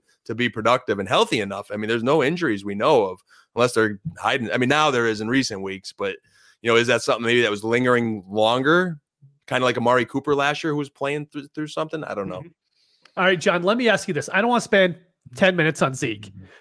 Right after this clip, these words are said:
Speaker 2: but here, let me name some running backs and you tell me when to stop. Where do you think Zeke's actually gonna go in drafts?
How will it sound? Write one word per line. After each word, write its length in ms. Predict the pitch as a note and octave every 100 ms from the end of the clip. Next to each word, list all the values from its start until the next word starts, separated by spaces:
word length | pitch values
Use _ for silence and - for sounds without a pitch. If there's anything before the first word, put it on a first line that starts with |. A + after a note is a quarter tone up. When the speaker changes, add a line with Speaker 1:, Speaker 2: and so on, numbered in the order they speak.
| _
Speaker 2:
but 220 | F#3 D3+ -
here, 160 | F#3+
let 260 | E3+ F3+ A3
me 120 | C#4+
name 300 | C4 A#3+ A#3+
some 240 | - A3+
running 280 | F3 F3+ G3
backs 280 | E3 D#3+ -
and 80 | D3+
you 140 | F#3
tell 180 | - G3+
me 120 | G3+
when 160 | F3+ D3+
to 80 | C3
stop. 640 | - - C#3 F#3 - - _ _ _ _
Where 280 | D#3 D#3+ G3+
do 60 | A3
you 80 | G#3
think 280 | G#3 G3
Zeke's 260 | D#3+ F3 -
actually 320 | C#3+ - D#3
gonna 220 | D3 C#3
go 260 | C3 C3+ C3
in 80 | B2
drafts? 520 | A#2+ A#2+ - - -